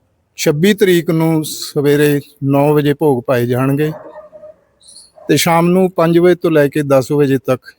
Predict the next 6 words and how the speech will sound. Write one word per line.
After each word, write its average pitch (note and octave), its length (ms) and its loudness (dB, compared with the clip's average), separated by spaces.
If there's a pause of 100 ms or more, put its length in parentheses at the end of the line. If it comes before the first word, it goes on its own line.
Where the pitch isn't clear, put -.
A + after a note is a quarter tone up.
(520)
ਇਹ D3 80 2
ਵਿਸ਼ੇਸ਼ C#3+ 520 0
ਗੁਰਮਤਿ C3+ 460 0
ਸ਼ਹੀਦੀ C3+ 440 -2
ਸਮਾਗਮ C3 440 -2
ਹੋਵੇਗਾ। C3+ 460 0